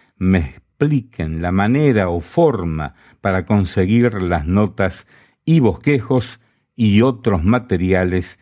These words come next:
desde la página web que publicitan en sus programas. Quedo atento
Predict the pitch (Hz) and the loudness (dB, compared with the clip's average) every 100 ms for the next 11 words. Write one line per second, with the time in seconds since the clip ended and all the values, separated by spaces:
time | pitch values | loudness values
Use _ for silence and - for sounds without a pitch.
0 | _ _ 90 95 78 82 80 - 98 - | _ _ -2 -2 0 -2 -4 -6 -4 -2
1 | 92 85 87 127 127 113 117 - _ _ | -2 -2 2 2 2 -4 -12 -20 _ _
2 | 113 85 131 127 98 78 110 98 104 92 | -4 -2 0 0 0 -2 -2 -2 -2 0
3 | 85 78 92 - 85 80 80 78 64 60 | -2 -4 -6 -6 -8 -6 -4 -6 -6 -14
4 | - - _ _ _ 90 80 78 76 - | -20 -20 _ _ _ -2 0 -4 -6 -2
5 | 110 101 104 98 | 0 0 0 -2